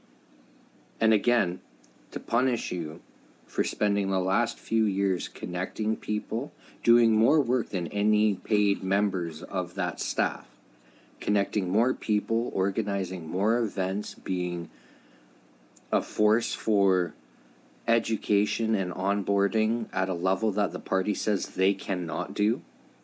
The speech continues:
And that is what you are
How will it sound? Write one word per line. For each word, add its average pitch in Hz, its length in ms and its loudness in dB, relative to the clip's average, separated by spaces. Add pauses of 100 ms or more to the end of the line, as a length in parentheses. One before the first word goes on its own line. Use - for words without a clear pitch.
(1120)
And 98 280 0
that 98 280 0
is 113 200 -2
what 98 320 0
you 95 240 0
are 90 380 0